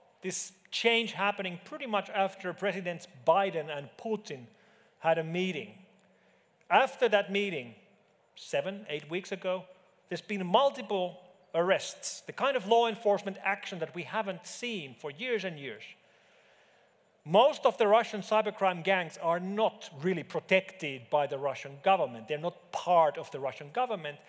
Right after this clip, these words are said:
They're just tolerated or ignored because the victims are not in Russia. Victims are far away in other countries. Why would the local law enforcement care about criminals who just hit victims somewhere far away?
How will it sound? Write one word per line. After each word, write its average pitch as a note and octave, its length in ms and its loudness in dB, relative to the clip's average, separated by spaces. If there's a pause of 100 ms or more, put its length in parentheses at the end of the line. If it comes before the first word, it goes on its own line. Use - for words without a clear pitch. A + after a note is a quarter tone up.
(260)
They're C4+ 140 0
just - 260 -6
tolerated E3+ 640 2
or D#3 160 -2
ignored F#3+ 560 2
because G3+ 280 0
the F3 120 -4
victims G#3+ 640 -2
are D3 260 2
not F3 280 -4
in D#3+ 160 -10
Russia. A3 340 -2 (400)
Victims G3+ 400 -4
are C3 180 -2
far C3 360 -4
away B3+ 320 2
in G3+ 80 -4
other G3 100 0
countries. F#3+ 460 -8
Why A#3 180 4
would A#3 220 -2
the G#3+ 80 2
local G#3 400 2
law G3 140 4
enforcement D#3+ 500 -2
care C4+ 240 4
about F3+ 400 0
criminals A#3+ 440 -4
who G#3 280 -6 (520)
just - 220 -4
hit G3 140 -4 (640)
victims F3 380 -6 (140)
somewhere D3+ 360 -4
far A#2+ 260 -2
away? D#3 260 -2